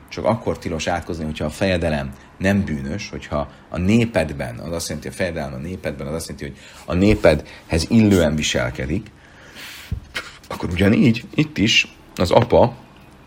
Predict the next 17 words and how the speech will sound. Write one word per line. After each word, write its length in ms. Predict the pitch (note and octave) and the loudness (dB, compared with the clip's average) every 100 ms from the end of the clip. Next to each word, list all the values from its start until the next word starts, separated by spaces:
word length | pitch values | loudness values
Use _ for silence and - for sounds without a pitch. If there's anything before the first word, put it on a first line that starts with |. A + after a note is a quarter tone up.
| - - - - | -20 -20 -20 -8
tisztelete, 640 | - G#2 - D#2 D#2+ E2 F#2 | -2 0 4 2 2 0 2
az 160 | G#2+ | 2
csak 160 | - A2+ | 2 2
akkor 240 | G2+ - | 2 2
jár, 200 | D#2 G2 | 2 2
hogyha 440 | G2 G2 G#2 G#2 D#2 | 2 -2 0 0 -2
az 140 | G#2 | -4
apa 320 | G#2+ - F2 G#2+ G#2 - | -4 0 2 2 0 -4
a 220 | - - - - | -4 -4 -8 -10
mit-, 160 | F#2+ - - | -8 -8 -4
Tóra 240 | G2 C#2 | -2 0
micváit 520 | F2+ G2+ - F2+ G#2+ | -2 -2 0 0 0
tartja. 460 | - A#2 G#2+ - D2+ - - - - - - | 4 4 4 0 -2 -8 -20 -20 -18 -18 -14
Nos, 160 | - D2+ | -8 -4
ez 220 | - E3 | 4 6
az 120 | E3 | 8
apa, 400 | F#2 D2+ D#2 E2+ | 6 4 2 0